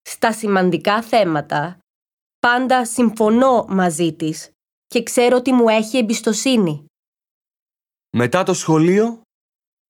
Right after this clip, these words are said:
Speaker 1: Θα μείνω στην πόλη με τον παππού για τις σπουδές μου. Ευκαιρία κιόλας να τον γνωρίσω. Στην πόλη θα ζω καλύτερα, πιστεύω. Στο νησί που ζω,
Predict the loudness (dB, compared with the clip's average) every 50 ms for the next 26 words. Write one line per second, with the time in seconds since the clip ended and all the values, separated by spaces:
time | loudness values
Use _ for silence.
0 | _ _ _ _ _ _ _ _ _ _ _ _ 0 2 4 4 4 4 4 2
1 | 2 0 0 0 0 2 2 2 2 2 2 0 0 0 0 2 0 0 2 0
2 | -2 0 0 0 0 0 -2 -6 -10 _ _ _ -2 -2 0 0 0 -4 -4 -6
3 | -4 -4 -2 2 2 2 2 2 0 -2 -6 -6 -6 -6 -10 -14 _ _ _ _
4 | _ _ _ _ _ _ _ _ _ _ _ _ _ _ _ _ -2 -2 -2 -2
5 | 0 2 2 4 4 4 4 4 2 0 0 0 2 2 4 4 4 2 2 0
6 | -2 -6 -14 _ _ -2 -2 0 0 0 0 0 2 2 2 2 2 2 0 -2
7 | -2 -4 -6 -6 -6 -6 -12 _ _ _ _ _ _ _ _ _ _ _ _ _
8 | _ _ _ _ _ _ _ _ -14 -4 0 0 0 2 2 2 2 2 2 2
9 | 0 -2 -2 -4 -6 -10 _ _ _ _ _ _ _ _ _ _ _ _ 0 0
10 | 0 2 2 0 0 0 -2 -2 0 0 -2 -2 -2 0 0 0 2 0 0 -2
11 | -4 -8 -10 -8 -4 -2 -2 -2 -2 -4 -8 -8 -10 -12 _ _ _ _ _ _
12 | _ _ _ _ _ _ _ _ _ _ _ _ _ _ _ _ _ _ -16 -4
13 | 0 2 2 2 0 0 -2 -4 -4 0 2 2 2 2 2 2 2 2 2 0
14 | -2 -8 -14